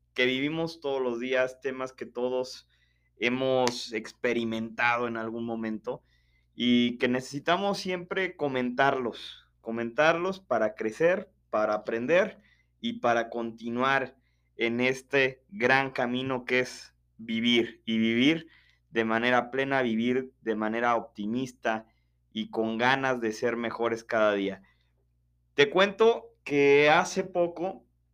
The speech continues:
exactamente un mes, fue mi cumpleaños número treinta y uno, y de verdad que, que, que pasan los años y, y uno no deja de,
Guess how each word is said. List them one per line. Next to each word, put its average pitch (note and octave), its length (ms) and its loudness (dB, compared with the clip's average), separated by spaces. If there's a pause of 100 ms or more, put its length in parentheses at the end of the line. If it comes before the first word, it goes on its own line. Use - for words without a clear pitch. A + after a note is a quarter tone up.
(240)
exactamente C#3 1700 2 (340)
un C#3 280 0
mes, C#3 480 -2 (300)
fue C#3 840 8 (280)
mi B2 160 -4
cumpleaños C#3+ 1120 0
número C3 480 0
treinta A2+ 380 -2
y A#2 80 0
uno, B2 340 -2 (640)
y B2 140 0
de B2 140 8
verdad C#3+ 420 4
que, F3 560 0
que, A#2+ 180 -4
que A#2+ 120 -8
pasan C3+ 400 -4
los C#3+ 160 -2
años E3 380 -4
y, A#2+ 360 -4
y B2 60 -2
uno D3 180 -6
no E3 140 -2
deja D#3+ 220 4
de, C3 200 4